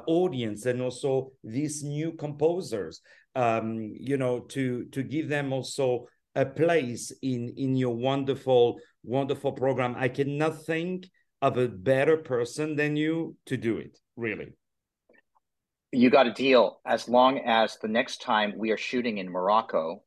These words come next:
Speaker 1: Oh,
Speaker 2: that you come
Speaker 1: yes.
Speaker 2: and, and be, and be with us and show, show us around and show
Speaker 1: Oh,
Speaker 2: us
Speaker 1: yeah,
Speaker 2: what there is
Speaker 1: definitely.
Speaker 2: to
Speaker 1: But
Speaker 2: know.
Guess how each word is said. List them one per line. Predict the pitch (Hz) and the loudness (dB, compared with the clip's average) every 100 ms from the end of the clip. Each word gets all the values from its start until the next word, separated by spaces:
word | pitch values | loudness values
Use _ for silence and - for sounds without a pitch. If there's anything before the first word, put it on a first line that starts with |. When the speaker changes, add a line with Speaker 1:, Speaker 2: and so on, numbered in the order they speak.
| _ _ _ - - | _ _ _ -8 4
Speaker 1:
Oh, | 202 240 247 | 8 8 6
Speaker 2:
that | 233 | 0
you | - | -6
come | - 117 101 98 98 | -2 2 4 2 -4
Speaker 1:
yes. | - | -8
Speaker 2:
and, | 98 95 - | -8 -8 -4
and | 107 101 95 - | -2 -2 -8 -6
be, | 113 110 113 - 110 | 0 0 0 -2 -2
and | 107 | 0
be | 120 127 | 2 4
with | 127 104 | 4 6
us | 101 - - - | 4 4 -4 -4
and | 101 - | -4 -2
show, | - 120 113 - | 4 6 4 2
show | - 127 117 | 0 4 6
us | 107 - | 4 2
around | 107 107 101 101 95 | 0 2 0 -2 -8
and | 98 | -8
show | - 160 160 | 6 10 10
Speaker 1:
Oh, | |
Speaker 2:
us | 143 | 8
Speaker 1:
yeah, | 117 127 120 110 | 4 4 4 4
Speaker 2:
what | 120 110 | 4 4
there | 101 | 2
is | 104 110 | 0 -2
Speaker 1:
definitely. | 101 98 | -4 2
Speaker 2:
to | |
Speaker 1:
But | |
Speaker 2:
know. | 92 80 | 2 2